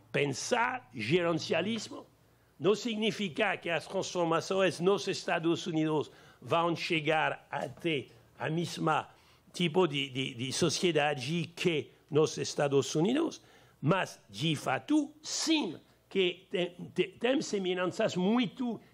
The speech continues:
importantes, porque falar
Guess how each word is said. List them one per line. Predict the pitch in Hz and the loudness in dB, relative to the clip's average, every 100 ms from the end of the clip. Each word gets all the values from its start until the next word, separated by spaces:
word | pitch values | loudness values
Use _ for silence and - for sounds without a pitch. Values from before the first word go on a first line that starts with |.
| _ | _
importantes, | 196 208 147 180 120 202 269 277 311 - - - _ _ | -4 -4 -2 -6 -6 -8 -6 -8 -10 -12 -16 -20 _ _
porque | 165 151 139 240 247 - - _ _ _ _ | 2 2 0 0 0 -2 -8 _ _ _ _
falar | _ - 151 185 202 175 120 | _ -2 0 2 2 0 -6